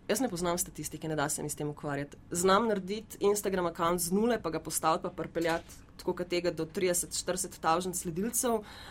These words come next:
Um, n-, skratka, jaz sem praktik, no, tako, na ta način mene zanimajo social medije. Ne štejem lajkov, čeprav včasih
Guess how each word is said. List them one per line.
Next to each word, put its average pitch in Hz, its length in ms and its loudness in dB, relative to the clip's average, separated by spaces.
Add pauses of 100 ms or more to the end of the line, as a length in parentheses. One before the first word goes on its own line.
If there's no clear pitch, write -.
(120)
Um, 170 540 2 (540)
n-, 208 260 0 (680)
skratka, 294 320 2
jaz 285 100 4
sem 302 160 2
praktik, 175 600 0
no, 160 180 -6
tako, 170 280 -4
na 175 140 -2
ta 190 160 2
način 185 320 0
mene 143 220 -4
zanimajo 156 420 -4
social 143 420 -6
medije. 160 220 -2
Ne 160 120 0
štejem 190 380 -2
lajkov, 175 520 0 (300)
čeprav 190 280 -2
včasih 143 420 -6